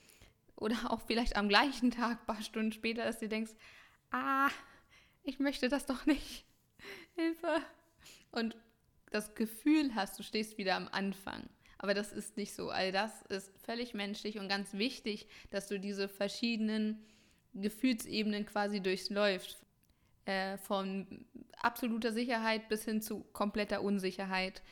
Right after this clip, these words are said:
Das darf alles gelebt werden. Das ist eine Palette. Und auch hier bin ich eher ein Fan eines Kontinuums, dass du dich entweder,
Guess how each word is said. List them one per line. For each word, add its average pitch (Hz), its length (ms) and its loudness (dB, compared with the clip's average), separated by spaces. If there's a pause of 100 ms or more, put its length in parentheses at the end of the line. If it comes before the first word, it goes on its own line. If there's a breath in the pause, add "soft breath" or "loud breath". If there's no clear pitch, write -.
(180 loud breath)
Das 214 260 -2
darf 196 260 4
alles 208 300 0
gelebt 208 400 -2
werden. 202 260 2
Das 190 160 -6
ist - 240 -8
eine 190 380 -4 (300 loud breath)
Palette. 220 680 0 (320 loud breath)
Und 202 280 0
auch 185 140 -2
hier 247 280 2
bin 208 220 2
ich - 160 -4
eher 208 480 0
ein 190 340 -2
Fan 208 640 -4
eines 190 480 -4 (120)
Kontinuums, 220 840 -2
dass 190 200 -6
du 190 200 -6
dich 185 240 -8
entweder, 190 800 -4